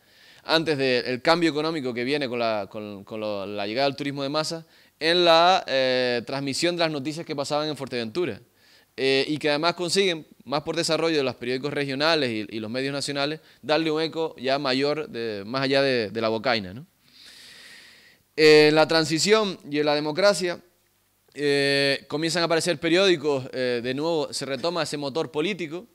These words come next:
De hecho, por ejemplo, Asamblea Majorera se apoya en, en varias publicaciones. Los estudiantes de, de, de, de Fuerteventura en Tenerife crean también publicaciones, algunos de los cuales han terminado en política, como <laughs> yo creo que ustedes recordarán.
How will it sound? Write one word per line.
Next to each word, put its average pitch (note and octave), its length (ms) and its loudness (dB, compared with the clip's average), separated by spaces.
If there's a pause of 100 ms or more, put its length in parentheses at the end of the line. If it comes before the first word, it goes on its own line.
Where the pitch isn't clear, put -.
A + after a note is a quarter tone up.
(160)
De A#2+ 200 -4
hecho, C3+ 420 -2
por B2 120 -8
ejemplo, B2+ 280 -4
Asamblea C3 480 -2
Majorera C3 420 -2
se C3+ 80 -6
apoya B2+ 400 -2
en, A2 160 -12
en A2+ 120 -14
varias B2+ 240 -4
publicaciones. E3 760 -6 (360)
Los C3 160 -4
estudiantes C3+ 500 -4
de, B2+ 380 -4
de, A2 760 -8 (560)
de, A#2 720 -4
de A#2 220 -10
Fuerteventura C3 600 -4
en C3 60 -2
Tenerife C#3 540 -4
crean C3 240 -6
también B2+ 260 -6
publicaciones, B2 560 -4
algunos C3+ 280 -6
de B2+ 40 -2
los A#2+ 100 -4
cuales C3+ 460 -4
han A#2+ 140 -12
terminado B2 340 -6
en A#2+ 60 -8
política, D#3 400 -4
como B2+ 180 -4
<laughs> - 80 -10
yo B2 80 -8
creo B2 160 -4
que B2+ 60 -2
ustedes B2 240 -4
recordarán. B2 560 -2